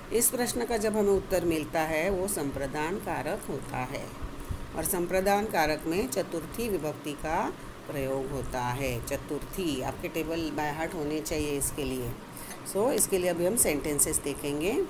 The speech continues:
first sentence is, "Amba putrayo udhanam pachati।" Amba मतलब mother, Putrayo, putra के लिए। चतुर्थी विभक्ति, putra is a pulling word, तो putrayo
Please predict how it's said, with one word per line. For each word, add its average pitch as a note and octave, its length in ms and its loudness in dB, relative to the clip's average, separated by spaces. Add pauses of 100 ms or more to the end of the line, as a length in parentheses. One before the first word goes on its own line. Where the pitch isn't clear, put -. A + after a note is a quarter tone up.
(680)
first F#3 180 8
sentence D3+ 480 2
is, C4 260 2 (200)
"Amba D#3 680 2 (560)
putrayo D#3 720 4 (480)
udhanam D#3 800 2 (280)
pachati।" C#3 680 0 (360)
Amba D#3 320 2
मतलब F3+ 360 -2
mother, C3 380 0 (840)
Putrayo, C#3+ 600 4 (720)
putra E3+ 360 -2
के F#3+ 360 6
लिए। D3+ 640 2
चतुर्थी A3 480 2
विभक्ति, G#3 400 4
putra G#3 420 4
is G#3 40 0
a A3+ 60 0
pulling F#3+ 540 6
word, C3+ 180 2 (640)
तो A3 340 4
putrayo F3 640 6